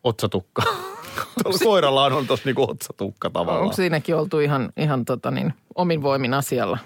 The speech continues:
Speaker 1: Katri pyysi miestä tasoittaan pitkien hiusten latvat, koska, ö, teen sen yleensä itse, niin en ajatellut, että se voisi olla niin kovin vaikeaa, mutta aika nopeasti takaa kuuluu, oho, <laughs> älä kato, et hän suutu.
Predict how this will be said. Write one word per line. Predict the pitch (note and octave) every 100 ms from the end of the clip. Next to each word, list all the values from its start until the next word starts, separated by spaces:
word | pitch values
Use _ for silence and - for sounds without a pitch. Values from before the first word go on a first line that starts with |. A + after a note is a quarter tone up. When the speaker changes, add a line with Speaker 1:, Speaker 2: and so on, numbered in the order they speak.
| -
Speaker 1:
Katri | E3 F3 - D3+
pyysi | - D3+ C3+
miestä | C#3 D3 C3 C3
tasoittaan | A#2 C3+ B2 - A#2+ G#2+
pitkien | C#3 B2 A2+ A2
hiusten | A#2+ A2+ - A#2+
latvat, | D#3+ - B2 -
koska, | A2+ - A#2 A2 _ _ A2
ö, | A2 G2+ A2 G#2+ G#2 _ - _ _ _ _ _ _ - _
teen | D#3 D#3+
sen | E3 E3
yleensä | - D3+ B2 - -
itse, | F3 F3+ _ - A2 - -
niin | A2 A2+ A2+
en | C3 C#3
ajatellut, | C#3 A2+ A2+ A2
että | G#2 -
se | G#2+ A#2
voisi | A2+ A2+
olla | G#2+
niin | A2+ G#2+
kovin | B2+ A2 E2
vaikeaa, | E2+ E2+ - E2+ E2
mutta | E2 F2 - D#2 - -
aika | - A#2 A2+
nopeasti | B2+ A2 - -
takaa | G#2+ A2 F#2
kuuluu, | F#2 F#2 B2
oho, | C#3+ B2+ _ _ - -
<laughs> | - - G#3+ - -
älä | B2 -
kato, | G#2 A2 - - - _ - _ _
et | C3+ C3
hän | D#3 A#2+
suutu. | A2 C3 G2+ G2+